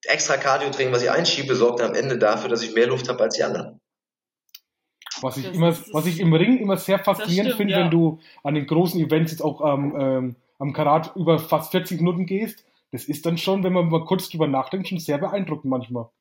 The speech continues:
Speaker 3: Ja.
Speaker 1: Ja, ganz ehrlich, Mario Basler, ne? Der
Speaker 2: Ja.
Speaker 1: hat, äh, der hat in der, in der Pause noch, ähm, eine gequarzt und ist zwei Sekunden später auf dem Platz gewesen.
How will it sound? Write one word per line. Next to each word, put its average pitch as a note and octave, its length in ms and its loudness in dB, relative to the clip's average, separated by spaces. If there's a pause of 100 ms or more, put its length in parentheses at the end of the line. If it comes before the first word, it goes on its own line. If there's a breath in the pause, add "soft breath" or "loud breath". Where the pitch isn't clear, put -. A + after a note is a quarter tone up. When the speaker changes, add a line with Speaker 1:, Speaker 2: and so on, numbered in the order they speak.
Speaker 3:
Ja. G3 220 -14 (1040 loud breath)
Speaker 1:
Ja, F2+ 520 0
ganz F2+ 220 -6
ehrlich, F#2 300 -2
Mario F#2+ 320 0
Basler, F2 760 -2 (200)
ne? E2+ 300 -4 (100)
Der F2 100 -8
Speaker 2:
Ja. A#2+ 140 -4
Speaker 1:
hat, - 120 -2
äh, F#2+ 340 2 (280 loud breath)
der G2+ 120 2
hat A2 100 -4
in B2+ 80 0
der, G#2+ 200 -2 (100)
in A#2+ 80 2
der G#2 80 2
Pause B2 320 2
noch, - 220 -4
ähm, F#2+ 680 2 (280 loud breath)
eine G#2 220 -2
gequarzt G2 720 -2
und G#2+ 80 -10
ist G#2 340 -8
zwei G#2+ 280 0
Sekunden A2+ 320 -6
später A#2+ 340 0
auf G2+ 120 2
dem G2+ 80 -8
Platz A2+ 260 -2
gewesen. G2 500 0